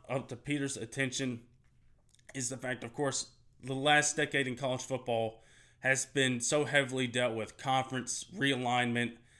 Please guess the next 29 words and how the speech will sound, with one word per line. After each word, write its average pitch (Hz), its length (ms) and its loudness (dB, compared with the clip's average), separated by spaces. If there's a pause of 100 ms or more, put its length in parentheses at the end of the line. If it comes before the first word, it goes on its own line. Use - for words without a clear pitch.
(520)
and 120 380 4
with 117 400 -4 (160)
the 135 80 -6
playoff 151 380 0
system, 113 320 -4
whether, 127 260 2
moving 143 320 2
on 135 120 0
from 131 180 -6
the 113 60 -6
B 131 160 -2
C 131 180 -2
S 127 160 0
system 120 380 -4
to 120 140 -8
the 107 120 -8
playoff 120 320 0
system. 113 420 -6 (500)
And 117 400 2
Peter 208 200 0
made 185 200 0
some, 165 220 -2
uh, 160 160 2
made 151 240 2
a 143 40 -10
couple 135 200 -4
comments 139 500 -2
about 117 380 -4
that. 135 380 2